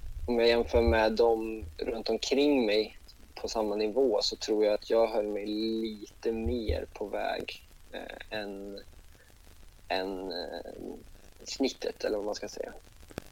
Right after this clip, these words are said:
Så sett. Eh, jag försökte dock få in, eh, vissa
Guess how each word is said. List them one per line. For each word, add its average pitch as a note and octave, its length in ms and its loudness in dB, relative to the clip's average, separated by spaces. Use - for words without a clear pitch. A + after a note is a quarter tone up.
Så G1+ 240 -4
sett. - 340 -8
Eh, G2 840 -8
jag A#2+ 160 4
försökte B2 680 6
dock - 460 2
få A#2+ 120 6
in, B2 440 4
eh, - 440 -14
vissa A2 500 2